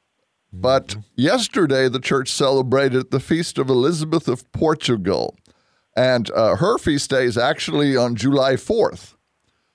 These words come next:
Speaker 1: But because the United States celebrates July fourth as a holiday, the church has perpetually moved it to July fifth in the United States.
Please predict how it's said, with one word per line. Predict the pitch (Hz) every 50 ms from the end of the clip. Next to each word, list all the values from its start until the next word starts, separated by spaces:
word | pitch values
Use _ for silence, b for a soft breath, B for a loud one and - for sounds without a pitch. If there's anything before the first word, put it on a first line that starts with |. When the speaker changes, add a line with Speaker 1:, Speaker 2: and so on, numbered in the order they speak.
| _ _ _ _
Speaker 1:
But | - 127 139 135 - -
because | 113 135 - - - 160 160 160 156 131 117 117 -
the | 120 117 107 90 - - _ _ _ _ _ _ _ _ _ _ -
United | - 135 139 139 143 147 123 104
States | - - 143 143 135 110 -
celebrates | - - 139 143 147 131 120 127 131 139 127 - - -
July | - 131 131 120 120 120 120 117
fourth | 113 - - 190 190 185 190 - -
as | 120 123 131 127 131
a | 123 120 117
holiday, | 117 - 175 180 185 170 147 135 131 135 127 120 120 123 - b b b b b _ -
the | 120
church | 107 - - 131 135 107
has | - 120 113 -
perpetually | - - 117 - - 120 117 110 - 123 120 110 107 110 113
moved | 113 95 101 117 131 131 131 131 104 98 101
it | 107 110 -
to | - 113
July | 98 85 107 110 104 107 101 101 104
fifth | - - 139 131 113 - - -
in | - 117 123 120
the | 110 104
United | 101 101 101 104 104 104 95 98 92 -
States. | - - - 151 123 - - - - - - - -